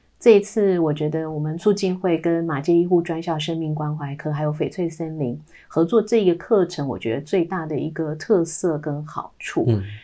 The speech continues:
Speaker 1: 因为我觉得与其哈，其实与其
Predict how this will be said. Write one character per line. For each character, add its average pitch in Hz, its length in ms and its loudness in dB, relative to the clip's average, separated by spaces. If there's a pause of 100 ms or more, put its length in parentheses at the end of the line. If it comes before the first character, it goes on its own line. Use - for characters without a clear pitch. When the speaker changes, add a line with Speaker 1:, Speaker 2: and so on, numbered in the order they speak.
(100)
Speaker 1:
因 277 100 2
为 - 20 4
我 226 80 6
觉 170 160 2
得 175 80 2 (100)
与 165 180 4
其 147 420 -2
哈， 151 280 -2 (760)
其 254 100 -2
实 269 160 4
与 190 180 8
其 151 640 2